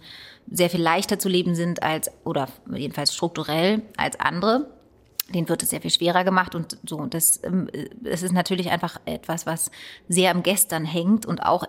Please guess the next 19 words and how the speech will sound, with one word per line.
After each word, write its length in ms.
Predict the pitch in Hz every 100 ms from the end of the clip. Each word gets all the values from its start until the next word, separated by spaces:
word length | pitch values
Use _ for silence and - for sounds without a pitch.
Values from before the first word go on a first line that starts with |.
| -
so 180 | - -
ein, 320 | 151 165 160 - - - - _ _ - -
wie 100 | -
soll 120 | 170
ich 80 | 165
sagen, 380 | 170 165 156 -
etwas 280 | - - -
ist, 140 | 175
was 120 | 175
man 140 | 175 175
dringend 280 | 175 185
mal 220 | 175 170 160
überholen 420 | 165 170 190 202
sollte 420 | 170 147 156 247 277 -
<laughs> 180 | - -
und 260 | 190 160
modernisieren 640 | 165 185 180 180 175 185 202
sollte 380 | 175 160 165 175
und 240 | 180 165